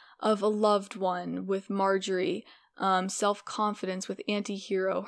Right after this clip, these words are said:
her being abused and groomed in a relationship with John Mayer, with Would've, Could've, Should've, and Dear John, and probably a bunch others. And yeah, she writes about her relationships, but so what? That's what's important to her. And as an artist,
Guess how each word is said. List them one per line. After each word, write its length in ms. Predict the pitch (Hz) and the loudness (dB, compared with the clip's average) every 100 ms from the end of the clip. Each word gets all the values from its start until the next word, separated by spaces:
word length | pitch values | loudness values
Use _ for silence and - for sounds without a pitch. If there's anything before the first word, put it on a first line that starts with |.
| - | -2
her 380 | 202 196 190 - _ _ _ _ _ - | 0 0 -2 -6 _ _ _ _ _ -2
being 260 | 214 202 | 0 0
abused 600 | 196 185 202 208 190 185 | -2 -2 0 2 0 -2
and 180 | 185 196 | -2 -2
groomed 460 | 185 190 208 196 190 | -4 -2 0 0 -2
in 100 | 190 | -2
a 40 | |
relationship 640 | 196 196 202 202 - 190 190 | 2 2 0 -4 -2 -4 -4
with 100 | 185 | -6
John 380 | 202 190 190 | -2 -2 -2
Mayer, 440 | 196 196 185 180 175 | 0 0 0 0 -4
with 440 | 190 196 196 - _ _ _ _ | -2 -2 -4 -12 _ _ _ _
Would've, 240 | 208 208 - | 2 2 0
Could've, 260 | 233 214 | -4 -4
Should've, 520 | - - 208 196 180 190 | 0 2 4 4 2 -2
and 120 | 190 | -4
Dear 220 | 202 208 | 0 0
John, 480 | 196 196 190 185 185 | 2 0 0 -2 -6
and 220 | 185 196 - | -12 -12 -14
probably 380 | - 202 214 214 | -2 0 4 4
a 60 | 196 | 4
bunch 260 | 208 220 | 2 4
others. 460 | 202 196 196 208 - - - _ _ _ | 2 0 -4 -6 -10 -14 -20 _ _ _
And 340 | 226 233 226 - _ _ _ _ _ _ | 4 6 6 2 _ _ _ _ _ _
yeah, 320 | 214 247 240 | 0 2 2
she 220 | 226 - | 0 -4
writes 320 | 220 226 233 233 | 4 4 4 2
about 240 | 220 208 | 2 2
her 100 | 214 | 2
relationships, 760 | 202 196 226 - 202 - - - | 0 2 0 -2 -4 -4 -6 -6
but 140 | 208 | -6
so 240 | - - 208 | -2 2 2
what? 300 | 202 208 - | 2 0 0
That's 320 | 202 214 - | -2 -2 -2
what's 180 | 220 - | -2 -2
important 420 | 202 - 190 196 | -4 -4 -4 -4
to 60 | 196 | -8
her. 320 | - 233 214 | 0 4 4
And 220 | - 196 | 4 -2
as 220 | - 202 208 | 0 0 0
an 140 | 196 | -2
artist, 600 | - 240 262 190 202 - | 2 6 6 6 -2 -6